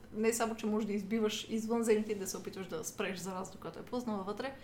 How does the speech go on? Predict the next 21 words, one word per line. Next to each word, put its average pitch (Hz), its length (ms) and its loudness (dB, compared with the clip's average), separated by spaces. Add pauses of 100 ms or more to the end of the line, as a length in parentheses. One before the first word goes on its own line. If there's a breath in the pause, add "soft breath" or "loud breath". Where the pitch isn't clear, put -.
(260 loud breath)
може 247 120 2
да 269 60 2
научиш 269 280 -2
всъщност - 340 -6
какво 214 260 -2
се 254 140 -2
е 262 40 -2
случило 277 600 -4 (420 loud breath)
и 214 160 -4
по - 180 -8
какъв - 220 -6
точно 240 240 0
начин 226 280 2
са - 60 -4
се - 160 -4
развили 202 320 0
последните 214 380 0
часове 180 600 -4 (380)
на 196 140 -4
корабите 196 400 0
преди, 196 500 0